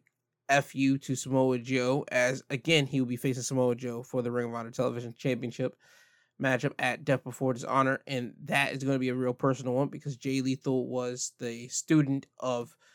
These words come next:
Samoa Joe in the original Ring of Honor, what, two thousand five era when Samoa Joe was the man.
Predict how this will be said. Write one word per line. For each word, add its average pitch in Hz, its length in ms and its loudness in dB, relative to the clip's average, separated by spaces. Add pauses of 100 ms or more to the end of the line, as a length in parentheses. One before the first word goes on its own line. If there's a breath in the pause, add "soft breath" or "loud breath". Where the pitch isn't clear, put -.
(120)
Samoa 135 440 4
Joe 127 320 4
in 127 180 0
the 113 140 -2
original 127 500 0
Ring 127 180 2
of 120 100 0
Honor, 120 320 -2
what, 120 280 -8
two 131 160 -6
thousand 127 580 0
five 127 460 0
era 135 400 4
when 120 260 -8
Samoa 123 400 0
Joe 123 220 0
was 120 300 0
the 123 100 -8
man. 127 560 2